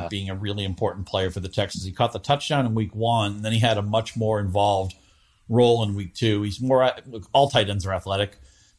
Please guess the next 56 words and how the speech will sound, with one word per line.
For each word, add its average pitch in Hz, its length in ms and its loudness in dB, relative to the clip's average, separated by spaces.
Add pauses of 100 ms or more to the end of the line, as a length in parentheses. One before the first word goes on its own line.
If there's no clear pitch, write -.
but 110 80 4
I 107 60 4
think 117 160 0
he's 113 240 -2
more 104 180 0
talented 98 540 -4
than 95 120 -2
Darren 95 340 -2
Fells, 90 340 -2
who's 95 180 -4
in 95 80 -4
his 90 160 -6
thirties 92 320 -4
anyway. 101 280 0
Akins 117 340 0
in 98 40 -2
his 90 140 -4
late 92 200 -6
twenties, 87 380 -4
but 95 220 -6
I, 92 180 -2
I 131 40 -4
think 147 180 0
he's 131 160 2
an 123 80 2
important 110 400 -2
guy 101 160 -2
in 95 80 -6
this 92 140 -6
offense, 95 420 -2
especially 104 460 -2
if 87 80 -8
Fuller 104 260 0
missed 95 300 -8
time, 98 420 -4 (340)
'cause 107 140 0
you're 104 80 -4
just 110 180 -4
gonna 175 140 -2
need 110 280 -2
other 104 220 0
players 104 360 0
to 113 100 0
absorb 98 320 -2
targets. 113 460 0
And, 107 280 -6
you 120 60 -4
know, 107 80 0
Brandon 101 320 -4
Cooks 143 240 0
has 110 160 0
an 95 100 -6
extensive 92 460 -8
history. 95 380 -6
So, 104 260 0 (600)
uh, 127 220 2